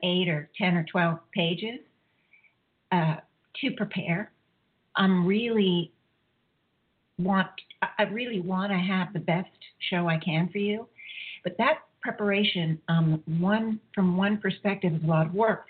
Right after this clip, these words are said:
but from another perspective, also such an opportunity for me because I am seeing the material, reviewing it, reading it several times as I do my editing and checking out,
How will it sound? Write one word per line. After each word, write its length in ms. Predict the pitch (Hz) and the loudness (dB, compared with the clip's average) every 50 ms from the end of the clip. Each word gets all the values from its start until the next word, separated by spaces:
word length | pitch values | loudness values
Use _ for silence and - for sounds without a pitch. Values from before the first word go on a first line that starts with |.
| - | -4
but 200 | - 175 - - - | -4 -4 -4 -2 -2
from 140 | 185 175 175 | -2 0 2
another 520 | 175 175 180 185 190 202 220 233 262 247 - | 2 2 2 4 4 4 2 2 0 -2 -4
perspective, 720 | - 226 214 - - 233 233 233 226 - 196 170 160 151 160 - _ _ _ _ _ _ _ _ _ _ _ _ _ _ - | -8 -10 -10 -10 -6 -6 -4 -4 -4 -4 -2 -2 -2 -2 -4 -8 _ _ _ _ _ _ _ _ _ _ _ _ _ _ -8
also 420 | 190 175 - - - - 208 170 - | -6 -6 -6 -8 -6 -4 -4 -2 -2
such 140 | - 175 - - | -2 -2 -2 -4
an 100 | 170 - - | -4 -2 -2
opportunity 800 | 175 165 - - 156 - - - 233 240 233 202 196 185 170 - | -2 -2 -2 -6 -10 -8 -6 -6 -4 -2 0 0 2 0 0 0
for 100 | 180 160 | 0 0
me 360 | 156 156 147 139 151 143 - - | 0 0 0 -2 -4 -6 -4 -2
because 240 | 190 170 - 180 165 - - | -2 -2 -2 -4 -6 -4 -2
I 140 | 185 180 180 | 0 2 2
am 340 | 175 170 165 156 156 156 - _ _ _ _ _ _ - - - | 2 2 2 2 0 -2 -4 _ _ _ _ _ _ -16 -8 -4
seeing 220 | 226 240 240 240 | -2 -2 0 0
the 60 | 233 208 | 0 2
material, 720 | 185 180 - - 180 170 156 156 151 147 151 151 151 156 - _ _ _ - | 0 0 0 0 0 2 2 2 0 0 -2 -4 -6 -8 -12 _ _ _ 0
reviewing 640 | 175 190 190 170 156 196 196 214 214 214 208 196 180 | 2 2 2 2 2 0 0 0 0 0 0 0 0
it, 160 | 147 139 - _ _ _ _ _ _ _ _ _ - 170 | -2 -4 -6 _ _ _ _ _ _ _ _ _ -6 -2
reading 320 | 180 214 226 240 240 214 | 0 0 0 0 0 -2
it 140 | 190 175 - - - | -2 -2 -4 -6 -4
several 240 | 208 185 165 165 160 | -4 -2 -2 -4 -4
times 400 | - 202 175 170 170 170 165 170 | -2 0 0 0 0 0 0 -2
as 60 | 160 - | -4 -2
I 120 | 165 160 | -2 -2
do 160 | 156 - 185 180 | -2 0 0 2
my 200 | 175 165 165 - - | 2 2 0 0 0
editing 440 | 175 165 170 160 160 160 160 156 156 | 0 0 0 2 2 2 2 2 2
and 120 | 139 - | 0 -2
checking 460 | - - 170 165 - - 160 156 160 | -2 -2 -2 -2 0 0 0 0 0
out, 260 | 156 151 151 156 156 | 0 0 -2 -4 -6